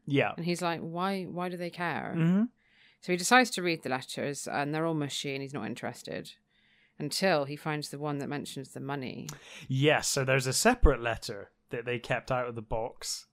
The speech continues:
Speaker 1: that, uh, that he finds, which obviously mentions the two hundred dollars. He is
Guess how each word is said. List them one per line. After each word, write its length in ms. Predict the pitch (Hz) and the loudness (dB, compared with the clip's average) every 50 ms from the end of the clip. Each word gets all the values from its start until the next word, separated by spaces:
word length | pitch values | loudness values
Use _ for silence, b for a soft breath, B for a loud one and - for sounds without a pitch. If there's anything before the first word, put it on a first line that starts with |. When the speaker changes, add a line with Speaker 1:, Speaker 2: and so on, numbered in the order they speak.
| _ - | _ -10
Speaker 1:
that, 300 | 131 123 127 135 - - | -8 -8 -8 -8 -4 -4
uh, 120 | 127 120 120 | -2 -2 -4
that 200 | 127 127 123 - | -6 -8 -8 -4
he 160 | - 143 135 | -2 -2 -2
finds, 760 | 135 - - 156 151 131 113 107 113 131 151 147 - - - | 0 2 4 4 4 4 2 0 -2 -2 -2 -2 -4 -6 -6
which 160 | - 117 - | -6 -4 -2
obviously 360 | 120 117 117 120 113 - 143 135 | -4 -4 -4 -4 -2 0 0 2
mentions 500 | 127 113 104 101 - - 107 107 104 - | 2 0 -2 -4 -4 -4 -6 -6 -6 -10
the 140 | - - | -14 -14
two 400 | - - - - 127 117 120 120 120 | -10 -6 -4 -2 0 0 0 -2 -2
hundred 520 | - 123 113 113 113 107 107 107 101 _ - | -2 -2 -2 -2 -2 -2 -4 -6 -6 _ -2
dollars. 480 | 123 113 110 104 98 95 95 95 - B B B B B B B B B B B B B | 0 0 0 -2 -4 -8 -10 -12 -12 B B B B B B B B B B B B B
He 400 | - - - 170 175 160 147 143 | -4 0 2 4 6 6 4 4
is 220 | 143 135 131 - | 2 2 0 -2